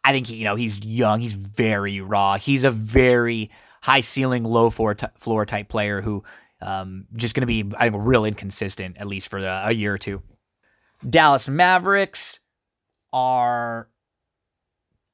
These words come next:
projected to be right around five hundred. I think their, uh, win total, their over-under was, like, forty and a half, forty-one, I saw. Their projections on, um, on a five thirty-eight were actually really high.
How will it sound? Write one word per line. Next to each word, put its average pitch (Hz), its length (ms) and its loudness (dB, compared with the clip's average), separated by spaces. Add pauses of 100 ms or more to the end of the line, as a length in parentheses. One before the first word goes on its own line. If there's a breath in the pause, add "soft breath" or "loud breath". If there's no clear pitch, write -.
(540)
projected 165 400 2
to 156 60 -2
be 156 120 0
right 156 280 4
around 151 260 0
five 127 220 -2
hundred. 127 260 -4
I 123 60 -4
think 123 140 -10
their, 120 220 -2
uh, 110 440 -4
win 120 340 -6
total, 120 500 -4
their 113 220 -6
over-under 117 640 -2
was, 110 240 -6
like, 104 120 -6
forty 113 440 -2
and 110 60 -2
a 110 40 -2
half, 113 580 -6 (220)
forty-one, 113 640 -2
I 113 60 -2
saw. 117 380 0 (460 loud breath)
Their 165 120 8
projections 160 840 0
on, 127 260 0
um, 110 480 -4
on 123 140 -2
a 113 40 -6
five 139 380 2
thirty-eight 156 680 0
were 131 180 0
actually 139 240 -2
really 120 400 -2
high. 113 420 -4